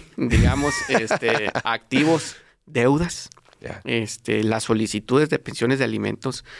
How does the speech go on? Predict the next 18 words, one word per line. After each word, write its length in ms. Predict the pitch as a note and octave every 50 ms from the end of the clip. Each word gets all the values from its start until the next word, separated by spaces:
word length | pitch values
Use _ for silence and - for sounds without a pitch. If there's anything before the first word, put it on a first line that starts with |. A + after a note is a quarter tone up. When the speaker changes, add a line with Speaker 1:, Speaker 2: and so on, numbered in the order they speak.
| - - - - - - -
Speaker 1:
deben 320 | - A2 A2 A#2+ C3+ C#3
ser 260 | B2 - B2 C3 C3
tan 300 | - - B2+ A#2+ A#2 A2+
detalladas, 920 | A2+ G#2+ G2+ - - G#2+ G#2+ G#2 A2 A2 A#2 B2+ C#3 E3 F3 - - - _ _ _ _ - B2 -
lo 120 | - A#2
mejor 340 | G#2 G#2+ G#2+ - - A2+ A#2
posible, 560 | - - - - - - D#3 E3+ F#3 G3 G3+ - - - - - - - - - -
para 260 | - A2 G#2+ G#2 G2+
proporcionarle, 1000 | - G#2+ G#2+ - - B2+ - - A#2 G#2+ G#2 G#2 A2 A#2 A#2+ B2+ B2 B2 A#2 - - -
este, 500 | - G#2 G#2+ A2+ - _ - - - -
pues, 240 | _ - A#2 - -
estas 260 | - - - B2 A#2
herramientas 680 | A#2 G#2+ - G#2 G#2 G#2+ G#2+ G#2+ A2+ A2+ - A#2 A#2 C#3
al 100 | C3+ C3
juez 380 | - D#3+ D#3 D#3+ G3+ - - - - - - - - _ _ -
de 220 | - A#2+ B2 B2+
poder 500 | B2 - C3+ C3 B2+ C3+ C#3+ D3 E3 -
ser, 400 | - - - D3 D3+ D#3 - -